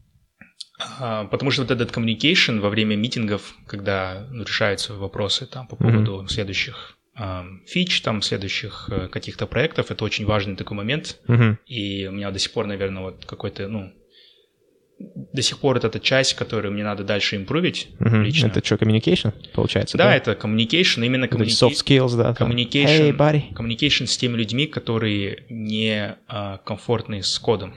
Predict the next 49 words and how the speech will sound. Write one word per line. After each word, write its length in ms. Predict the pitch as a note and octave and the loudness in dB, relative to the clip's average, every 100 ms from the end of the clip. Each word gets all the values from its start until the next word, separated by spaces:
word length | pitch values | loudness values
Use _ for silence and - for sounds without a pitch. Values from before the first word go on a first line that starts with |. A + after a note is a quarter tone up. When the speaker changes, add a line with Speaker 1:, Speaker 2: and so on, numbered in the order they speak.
| - - | -18 0
Speaker 2:
Ага. 300 | A2 A2+ G2+ - _ _ - | 2 4 2 -2 _ _ -10
Speaker 1:
То 60 | G#2+ | -6
есть 140 | - | 0
вот 80 | A#2 | 6
Speaker 2:
А, 20 | |
Speaker 1:
этот 140 | A#2+ | 8
Speaker 2:
то 120 | A#2 A2 | 8 4
Speaker 1:
момент 100 | A#2 B2 | 6 6
Speaker 2:
есть, 100 | - | 6
короче, 420 | C#3 C#3 - B2 | 6 6 8 8
Speaker 1:
важный, 300 | A#2 A2 G2 | 8 4 0
да. 260 | G2+ G2 - | -4 -4 -2
Speaker 2:
э, 400 | A2+ A2 D#3 B2+ | 2 4 6 4
объяснять 600 | - B2+ B2 D3 D3 C3 | 4 2 2 6 6 6
людям 500 | C3 B2 A#2 A2 A#2 - | 4 6 4 2 -2 0
так 140 | B2 A2+ | 0 4
на 140 | A#2+ | 2
пальцах, 340 | - A2+ G#2+ - | 4 2 2 -2
короче, 320 | - G2+ - | 0 0 0
некоторые 480 | - A2+ A2+ C3 B2 | 0 2 4 6 6
Speaker 1:
Да, 60 | A2 | 4
Speaker 2:
вещи. 120 | G#2 | 4
Speaker 1:
объяснять 320 | A2+ D#3 C3+ | 4 4 4
людям 180 | D3+ C3 | 2 2
на 80 | B2+ | 2
пальцах, 340 | A#2+ F#3+ F#3+ | 4 2 2
в 40 | - | -2
то 80 | B2+ | 0
же 100 | A#2+ | 2
время 220 | B2 A#2+ | 4 4
не 100 | A#2 | 2
говорить 340 | A2+ A#2 A#2+ A2+ | 4 4 4 2
слишком 340 | A2 - G#2 | 0 0 0
много, 400 | G#2 C3+ F3 C#3 | 2 4 4 2
то 80 | A2 | 2
есть 160 | G2+ | 0
вот 80 | A#2 | 0
эти 120 | A2+ | 0
Speaker 2:
Мгм. 60 | A2+ | 0
Speaker 1:
начинаются 480 | A2 - A#2 A2+ - | 0 2 4 4 2
там 160 | A2 A2 | 0 0
немного 280 | A2 A2 | 0 0
вот 80 | G#2 | -2
такие 220 | - - | -4 -6
политические 800 | - A2 G#2+ A2+ A2 - A2 G#2 | 0 0 0 0 0 0 0 0
моменты. 440 | G#2 G#2+ B2+ F3 D#3 | 0 2 2 0 4
Speaker 2:
<laughs> 60 | |
Политические. 800 | F3+ E3 - G3 E3 - - | 8 10 10 8 8 6 4
Speaker 1:
Ну, 40 | G#3+ | 4